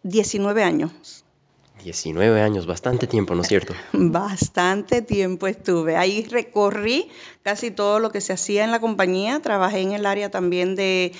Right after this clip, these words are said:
Speaker 1: legal, trabajé en relaciones públicas, que fue donde trabajé más años. Trabajé en el correo, trabajé en comunicaciones y en contabilidad.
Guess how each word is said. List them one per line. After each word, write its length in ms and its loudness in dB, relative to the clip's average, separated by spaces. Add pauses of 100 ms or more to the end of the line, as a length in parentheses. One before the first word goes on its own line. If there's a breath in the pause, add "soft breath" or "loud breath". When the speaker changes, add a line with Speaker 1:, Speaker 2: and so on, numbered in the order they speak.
(280 loud breath)
Speaker 1:
legal, 640 2
trabajé 540 2
en 100 0
relaciones 480 -2
públicas, 540 2
que 120 -4
fue 200 2
donde 340 2
trabajé 360 -2
más 280 -2
años. 400 0 (360 loud breath)
Trabajé 340 0
en 100 2
el 160 -2
correo, 760 2 (240 loud breath)
trabajé 1300 2
en 160 0
comunicaciones 1200 0 (160)
y 280 2
en 360 4
contabilidad. 680 0